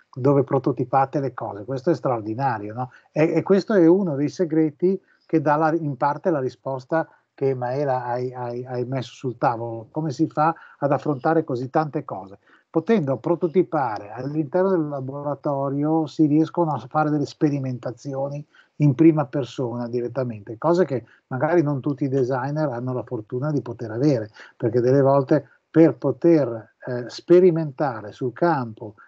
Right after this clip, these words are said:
il risultato di un progetto bisogna fisicamente trasferirsi, andare in officina, vedere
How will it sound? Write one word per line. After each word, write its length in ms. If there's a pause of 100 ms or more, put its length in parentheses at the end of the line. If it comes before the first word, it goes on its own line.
il 120
risultato 540
di 100
un 80
progetto 640
bisogna 500
fisicamente 720
trasferirsi, 840 (280)
andare 340
in 80
officina, 760 (300)
vedere 640